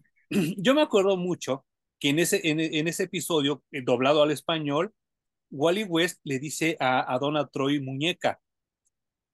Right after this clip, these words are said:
como, como, como de cariño, ¿no? Y entonces yo a, a mi novia de ese entonces, yo le decía muñeca,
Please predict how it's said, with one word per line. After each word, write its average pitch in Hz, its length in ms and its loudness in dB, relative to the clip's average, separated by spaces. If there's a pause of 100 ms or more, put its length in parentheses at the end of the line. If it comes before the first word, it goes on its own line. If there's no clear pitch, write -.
(180)
como, 131 320 0
como, 139 260 -4
como 123 220 -2
de 123 100 -4
cariño, 147 460 -2
¿no? 175 320 0
Y 131 180 -2
entonces 165 480 -6 (240)
yo 165 400 2
a, 165 220 -2
a 151 180 2
mi 151 140 -6
novia 160 260 -2
de 151 100 -4
ese 151 140 -8
entonces, 170 580 -2 (240)
yo 160 140 2
le 165 100 4
decía 160 200 0
muñeca, 160 580 -4